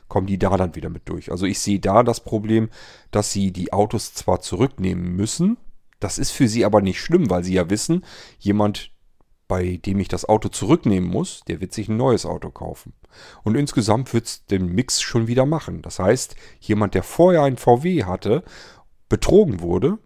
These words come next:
kauft sich, wenn er dämlich ist, wieder einen neuen V W. Somit hat V W ein altes Auto zurückgenommen zu einem Preis, den sie zahlen mussten dafür, den sie locker wieder drin haben beim nächsten Auto als Gewinn.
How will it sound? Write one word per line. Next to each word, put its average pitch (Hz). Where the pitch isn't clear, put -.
kauft -
sich, 202
wenn 107
er 101
dämlich 147
ist, 208
wieder 104
einen 92
neuen 98
V 170
W. 202
Somit 92
hat -
V 92
W 117
ein 85
altes 110
Auto 98
zurückgenommen 170
zu 107
einem 101
Preis, -
den 101
sie 98
zahlen 113
mussten 135
dafür, 110
den 98
sie 95
locker 95
wieder 101
drin 110
haben 101
beim 90
nächsten 92
Auto 104
als -
Gewinn. 98